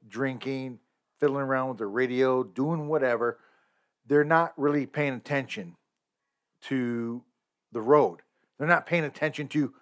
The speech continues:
what's in front of them. They're not paying attention to the surroundings. And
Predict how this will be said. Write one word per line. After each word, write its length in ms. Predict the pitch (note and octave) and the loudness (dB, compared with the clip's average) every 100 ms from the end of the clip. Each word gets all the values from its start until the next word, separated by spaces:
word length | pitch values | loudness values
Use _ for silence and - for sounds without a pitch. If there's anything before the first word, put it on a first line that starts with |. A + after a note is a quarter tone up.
| _ - | _ 2
what's 280 | D3 C#3+ - | 4 4 -4
in 160 | C3 B2 | -6 -6
front 280 | - C#3 A#2+ | 2 2 2
of 80 | |
them. 160 | F#2+ F#2+ _ _ - | -4 -8 _ _ -8
They're 100 | C3+ | 2
not 240 | E3 - | 2 2
paying 200 | D#3+ D3+ | -4 -2
attention 500 | C#3 - D3+ C#3+ C3 _ - | -2 -2 -4 -4 -8 _ -6
to 120 | F3 | 0
the 140 | D3 C3+ | 0 0
surroundings. 800 | C#3 A#2+ C#3 B2+ F2+ F2 _ _ _ _ _ _ _ - | -2 2 4 2 -2 -14 _ _ _ _ _ _ _ -4
And 260 | B2 B2 | -2 -2